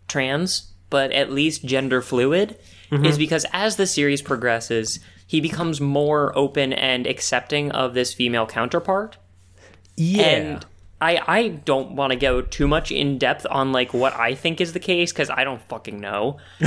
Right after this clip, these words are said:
Speaker 1: And, like,
Speaker 2: <laughs>
Speaker 1: y-, you know, I don't wanna stand in as the, uh, as the authority on any kind of trans issues, because I am not a trans person. But I think there is an argument that,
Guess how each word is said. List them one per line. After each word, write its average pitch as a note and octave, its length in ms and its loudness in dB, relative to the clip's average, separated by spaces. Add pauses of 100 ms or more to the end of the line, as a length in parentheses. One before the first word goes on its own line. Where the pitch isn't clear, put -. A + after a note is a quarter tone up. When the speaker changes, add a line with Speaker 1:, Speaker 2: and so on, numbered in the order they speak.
Speaker 1:
And, F#3 220 2
like, F3+ 240 4
Speaker 2:
<laughs> - 40 -16
Speaker 1:
y-, F#3+ 220 4
you F3 100 2
know, C#3+ 140 4
I C#3 120 4
don't D#3 140 2
wanna B2 320 0
stand B2 400 0
in A#2+ 180 2
as A#2 280 -2
the, A2 420 -2 (460)
uh, A#2 220 2
as B2 160 -2
the C3 100 0
authority B2 560 0
on A#2 240 0
any A#2+ 320 -2
kind A#2 260 -4
of A2 80 0
trans A2 320 -2
issues, A2+ 380 0
because A#2+ 280 -2
I A2 100 2
am G#2 120 0
not G#2 220 -4
a - 40 -10 (120)
trans G#2 260 -4
person. C#3 480 -2 (480)
But - 380 -2 (100)
I E3 100 0
think F#3+ 180 2
there F#3+ 140 4
is D#3+ 220 2
an D#3+ 100 -2
argument C3 640 -2 (380)
that, A#2 580 0